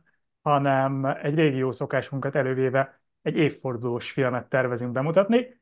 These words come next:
Kétezer-huszonnégy van, úgyhogy kétezer-tizennégybe ugrunk vissza, mert hogy idén tíz éves a Foxcatcher című egyébként remek darab.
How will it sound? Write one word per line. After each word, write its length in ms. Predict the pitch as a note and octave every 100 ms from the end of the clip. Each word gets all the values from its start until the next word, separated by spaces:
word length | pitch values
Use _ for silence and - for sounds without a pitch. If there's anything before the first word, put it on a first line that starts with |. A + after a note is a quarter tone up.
| _
Kétezer-huszonnégy 1080 | D3+ C3 C3+ C3 D#3 E3 - C3 B2+ D3+ A3
van, 120 | A#3
úgyhogy 260 | E3+ D3 -
kétezer-tizennégybe 1040 | C#3+ C#3+ C3+ - E3 C3 B2 B2 A#2+ A#2+
ugrunk 360 | B2 A#2+ A#2 A#2
vissza, 400 | D#3+ E3 F#3+ F#3+ - _
mert 240 | D3+ C3+ -
hogy 460 | D3 C3 A#2+ - _
idén 340 | G3+ C#3 B2+
tíz 240 | E3 C#3+ B2+
éves 400 | C3 B2 B2 C#3
a 180 | A#2+ B2
Foxcatcher 640 | - D3+ - B2 - A#2+ -
című 400 | C#3 B2 B2 B2 _ _ _
egyébként 540 | C#3+ C#3+ B2 - B2+ B2+
remek 260 | C3+ B2
darab. 380 | B2 C#3+ F3